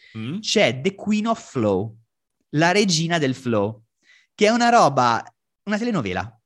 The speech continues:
Speaker 2: punto.
Speaker 1: Ah.
Speaker 2: È una telenovela. È, ha proprio dichiarato, eh, nel senso, come genere è telenovela.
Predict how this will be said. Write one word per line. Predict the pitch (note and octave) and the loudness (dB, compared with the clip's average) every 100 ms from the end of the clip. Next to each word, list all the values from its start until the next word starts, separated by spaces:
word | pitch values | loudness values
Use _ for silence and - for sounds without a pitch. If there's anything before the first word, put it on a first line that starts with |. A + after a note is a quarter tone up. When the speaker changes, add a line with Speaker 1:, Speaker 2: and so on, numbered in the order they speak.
| _ _ | _ _
Speaker 2:
punto. | - G#2+ F2+ - - | -4 -4 -6 -12 -12
Speaker 1:
Ah. | - | -10
Speaker 2:
È | - | -2
una | F#3 F#3 | 0 2
telenovela. | C4 B3 G#3 D#3 F#2+ F#2 G#2+ _ _ _ - _ | 2 2 2 0 -2 -4 -8 _ _ _ -20 _
È, | F#3+ F#3 D#3+ D3+ | 2 4 4 4
ha | D#3 | 2
proprio | G#3 E3 | 2 0
dichiarato, | F#3 E3+ F3 B2+ A#2 | 2 2 2 2 2
eh, | C3+ | 2
nel | C#3 D3 | 2 -2
senso, | D#3+ D3 C3+ B2+ B2+ B2 A#2+ | -2 -2 0 2 2 0 0
come | F3 E3 | -4 -6
genere | D#3+ G#3+ G3+ C3 | -2 -2 0 -4
è | - | 0
telenovela. | G3+ D#3 A2+ G#2+ G#2+ D3+ | -2 0 -6 -6 -4 -6